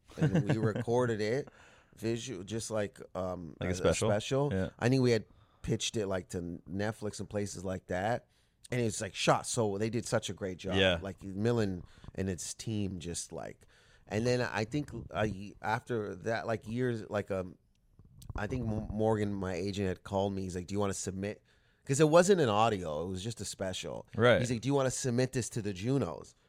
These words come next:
Speaker 1: I go, "Yeah." And then that's how it became
Speaker 2: Oh,
Speaker 1: that, uh,
Speaker 2: shit.
Speaker 1: became that, that special became audio, and that's how I won. That's how I got the Juno.
Speaker 2: Fuck.
Speaker 1: It's called Good Friend, Bad Grammar. So I already had done,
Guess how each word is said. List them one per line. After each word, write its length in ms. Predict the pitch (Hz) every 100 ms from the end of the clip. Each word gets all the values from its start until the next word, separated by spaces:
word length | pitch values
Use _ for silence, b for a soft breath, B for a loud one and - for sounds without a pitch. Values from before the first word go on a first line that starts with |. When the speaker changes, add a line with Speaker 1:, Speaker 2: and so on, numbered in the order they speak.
| _ _
Speaker 1:
I 120 | 98 101
go, 260 | 98 87 _ -
"Yeah." 380 | 85 147 160 - _ _ _ -
And 100 | 95
then 100 | 101
that's 200 | 107 -
how 320 | 107 98 92 -
it 100 | 92
became 440 | 95 - 101 95
Speaker 2:
Oh, 100 | 92
Speaker 1:
that, 240 | 107 107 107
uh, 20 |
Speaker 2:
shit. 500 | - - 190 233 117
Speaker 1:
became 260 | 101 95 90
that, 300 | 95 92 87
that 260 | 104 95 _
special 460 | - - 120 113 110
became 340 | 92 104 98
audio, 500 | 76 90 104 85 - 95
and 80 |
that's 160 | 101 85
how 80 | 85
I 80 | 85
won. 260 | 78 76 -
That's 200 | 95 -
how 120 | 82
I 20 |
got 160 | 76 76
the 80 | 73
Juno. 320 | - 92 65 -
Speaker 2:
Fuck. 840 | - - 165 247 254 247 226 175 95
Speaker 1:
It's 60 |
called 220 | 101 104 82
Good 160 | 104
Friend, 240 | - 95 90
Bad 220 | 90 82
Grammar. 340 | 101 110 104
So 160 | 90 95
I 60 |
already 220 | 98 107 107
had 180 | 90
done, 460 | 82 98 95 92 90